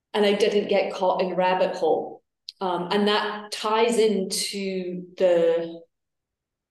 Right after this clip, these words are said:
the teaching that is, is especially an Ishta teaching, that you are unique.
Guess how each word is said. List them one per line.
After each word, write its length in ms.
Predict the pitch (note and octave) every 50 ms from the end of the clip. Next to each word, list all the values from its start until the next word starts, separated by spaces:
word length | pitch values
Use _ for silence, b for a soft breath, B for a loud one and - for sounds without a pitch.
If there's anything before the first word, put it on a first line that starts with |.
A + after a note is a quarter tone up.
| _ _ -
the 180 | G3 F#3+ F#3+
teaching 580 | F#3+ - - C#4+ C#4+ D4 - - A#3+ G3 F3+ F3
that 220 | F3+ E3 - -
is, 400 | F3+ G3 - - - C#3+ D#3 A3+
is 100 | B3+ B3+
especially 460 | - - - C4 C4+ E4+ - A#4+ A4 D#4
an 120 | A#3 G3
Ishta 380 | - - G3+ G#3 - A#3+ A3+ A#3
teaching, 360 | - G#3 F#3+ - - D#3+ D3+
that 160 | E3 - -
you 260 | F#3 G3 G#3+ A3+ A3 -
are 440 | F#3+ G3 G#3 G3+ G#3 G#3+ G#3 G3+ F3
unique. 580 | F3+ F3 F3 F3 F#3+ B3 B3+ - - B2+ A#2